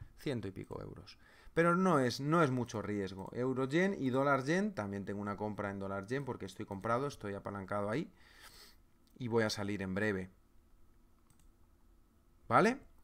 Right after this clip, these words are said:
Son las operaciones que tengo. Euro yen, dólar yen y dólar cat. No tengo mucho más.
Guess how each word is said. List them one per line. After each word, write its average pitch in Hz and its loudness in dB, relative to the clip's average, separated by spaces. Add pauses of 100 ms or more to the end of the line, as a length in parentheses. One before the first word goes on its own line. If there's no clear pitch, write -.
(260)
Son 151 -4
las 120 -2
operaciones 104 -6
que 101 -10
tengo. 92 -12
Euro 101 -6
yen, 165 -4
dólar 92 -10
yen 156 -6
y 147 -6 (320)
dólar 135 -6
cat. 123 -6 (100)
No 120 -10
tengo 127 -8
mucho 120 -8
más. 107 -6